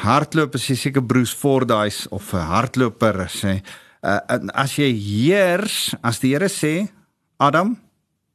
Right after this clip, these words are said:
jy, daar waar jy vir my sit en luister, heers," die, dis die opdrag wat die Here vir jou gegee het.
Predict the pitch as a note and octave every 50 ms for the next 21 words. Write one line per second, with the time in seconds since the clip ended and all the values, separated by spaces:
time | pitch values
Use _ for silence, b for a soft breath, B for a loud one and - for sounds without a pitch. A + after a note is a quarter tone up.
0 | _ _ _ B B B B B B B A2 G#2+ G#2 B2 C3+ C#3+ E3 G3 G#3 G#3
1 | F3+ C#3 - - A#2 B2 C3+ C#3+ D#3+ E3 E3 D#3+ D#3 D3 - D#3+ D#3 D3 C#3 -
2 | - E3+ D#3 - D#3 C#3+ B2+ A#2+ A#2+ A#2+ - - F3+ F3+ F3+ - _ _ - G#2+
3 | A2+ C3 D3 D3 D#3 E3 - - - - _ - A2 A2+ A#2 G2 G#2+ A2+ A#2+ A#2+
4 | - E3 B2+ C3+ C3 - D3 C#3 B2 - C#3 C3 B2 A#2+ A2+ A2 - B2+ A#2 -
5 | - - - - C#3 D#3 D#3+